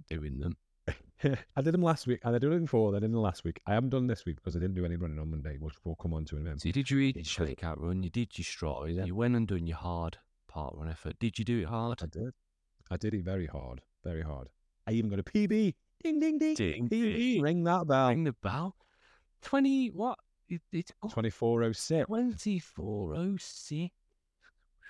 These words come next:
Speaker 2: I think my P B before that was twenty-four sixteen or something like that. So ten seconds off.
Speaker 1: I like that, Silito. I like that.
Speaker 2: Yeah.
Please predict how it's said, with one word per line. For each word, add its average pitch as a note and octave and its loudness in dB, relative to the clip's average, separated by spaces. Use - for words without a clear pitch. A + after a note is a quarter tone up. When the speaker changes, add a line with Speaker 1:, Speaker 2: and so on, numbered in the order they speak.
Speaker 2:
I - -20
think C3 -2
my A#2+ -4
P C3+ -2
B C3 0
before B2 -2
that A#2 0
was F#2 -2
twenty-four F2+ -4
sixteen - -4
or - -4
something A2+ -4
like B2 -4
that. G2 -10
So F#2+ -4
ten A#2+ -2
seconds A2 -2
off. A#2 -2
Speaker 1:
I F#2 2
like F#2 2
that, D#2 -2
Silito. D#2+ -2
I F2+ -2
like G2 2
that. D#2+ -4
Speaker 2:
Yeah. A2+ 0